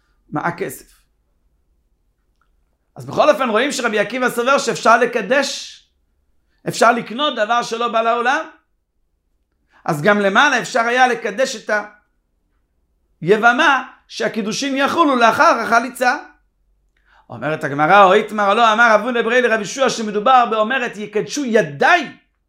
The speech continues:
לעושיהם", שהידיים, היא לא קידשה את המעשה ידיים, אלא את הידיים עצמם, די ידיים מתנאו בעלמא.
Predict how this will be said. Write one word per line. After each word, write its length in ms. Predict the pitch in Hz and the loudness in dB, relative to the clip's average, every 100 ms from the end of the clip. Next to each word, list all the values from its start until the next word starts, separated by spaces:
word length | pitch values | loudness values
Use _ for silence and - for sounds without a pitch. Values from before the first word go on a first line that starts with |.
| _ _ _ _ _ 175 | _ _ _ _ _ -4
לעושיהם", 720 | 240 226 208 220 196 170 117 - _ _ _ - | -2 -2 -6 -8 -8 -10 -12 -20 _ _ _ -6
שהידיים, 720 | 226 202 190 160 214 285 226 | -2 0 0 -2 0 0 -2
היא 80 | 202 | -4
לא 100 | 254 | -6
קידשה 300 | 285 302 262 | -4 -2 0
את 120 | 247 | 0
המעשה 760 | - - - 202 202 175 - | -2 -6 -4 2 2 2 2
ידיים, 400 | 240 190 175 156 | 2 2 -2 -4
אלא 100 | 175 | -4
את 100 | 180 | -4
הידיים 360 | 190 175 233 226 | -4 0 0 0
עצמם, 360 | 202 214 294 240 | -4 -2 0 2
די 60 | |
ידיים 300 | 202 175 240 | 2 4 2
מתנאו 380 | 220 - 233 233 | 0 -2 0 2
בעלמא. 380 | 214 233 330 | 2 2 0